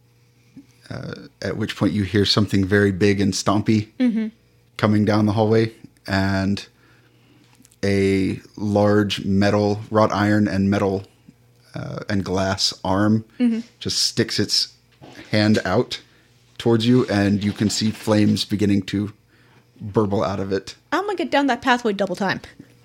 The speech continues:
Speaker 1: So, as you, uh, as you go to do that, the, the fire, like, belches out,
Speaker 2: Mm-hmm.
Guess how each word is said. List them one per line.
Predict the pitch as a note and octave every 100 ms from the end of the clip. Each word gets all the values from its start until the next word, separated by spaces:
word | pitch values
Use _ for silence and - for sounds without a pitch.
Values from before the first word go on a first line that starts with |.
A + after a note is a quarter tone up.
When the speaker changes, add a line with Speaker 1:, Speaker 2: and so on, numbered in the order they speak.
| _ _ _ _ _ _ - - - - - - _ _
Speaker 1:
So, | - - G#2+ G2+ G2+ G2+ - - _ _ _ _ _ _ _
as | A#2+ A#2
you, | A#2+ A2 G#2+
uh, | G2+ G2+ - -
as | A2+ G#2
you |
go | A2 A2
to | -
do | A2+
that, | A#2 B2 - - - - _ _ _ -
the, | G#2 G2+ A2 F#2+ C2+
the | G2+
fire, | - A2 G2+ G2 G#2 - _ -
like, | A2+ -
belches | G2 G#2+ G#2+ G#2+ G2+
out, | G2+ A2 -
Speaker 2:
Mm-hmm. | A#3+ A3+ A3+